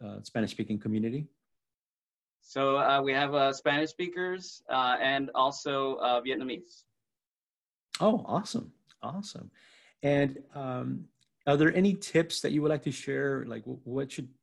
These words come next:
Speaker 1: you know, uh, maybe a, a new, new family looking to buy a home, or people that, like you said, that are renting, uh, any tips or advice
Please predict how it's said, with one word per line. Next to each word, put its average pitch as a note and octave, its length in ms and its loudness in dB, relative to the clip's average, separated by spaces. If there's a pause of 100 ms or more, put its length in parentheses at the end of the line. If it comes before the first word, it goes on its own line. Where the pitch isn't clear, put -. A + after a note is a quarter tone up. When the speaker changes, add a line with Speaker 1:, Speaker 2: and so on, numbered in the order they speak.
(120)
Speaker 1:
you A2+ 120 -10
know, G#2+ 160 -10
uh, G#2 280 -14 (160)
maybe A2+ 320 -6
a, G2 240 -6
a A2 60 -10
new, A2+ 480 -4 (360)
new A2+ 160 0
family A2+ 500 0
looking A2 360 0
to A2+ 80 -6
buy A2 140 -4
a G#2+ 60 -4
home, A2+ 360 -2
or G2+ 100 -4
people A2 240 0
that, G2+ 80 -4
like G#2 120 -4
you - 60 -14
said, G#2+ 200 -4
that G2 80 0
are G2 80 -2
renting, A#2 640 0 (580)
uh, A2 160 -8
any C#3 300 2
tips - 360 -4
or B2 120 4
advice A2+ 560 2